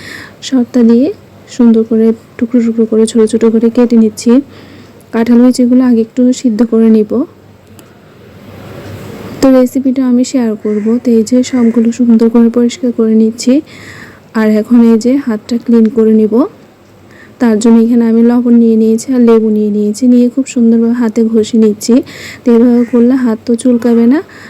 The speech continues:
আর হাতের দাগগুলো খুব সুন্দরভাবে রিমুভ হয়ে যাবে। তো এই যে এখানে থালা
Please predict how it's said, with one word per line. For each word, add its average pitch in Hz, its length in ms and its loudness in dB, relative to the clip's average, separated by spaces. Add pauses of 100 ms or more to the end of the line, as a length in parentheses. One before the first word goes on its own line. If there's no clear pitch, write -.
(100)
আর 240 140 -10
হাতের 226 320 0 (160)
দাগগুলো 214 400 -2 (100)
খুব - 200 -20
সুন্দরভাবে 226 500 2 (100)
রিমুভ 214 260 0 (100)
হয়ে 208 220 -4
যাবে। 214 200 -2 (3500)
তো - 60 -4 (100)
এই 240 100 4
যে 247 100 -2
এখানে 254 200 2 (100)
থালা 233 220 0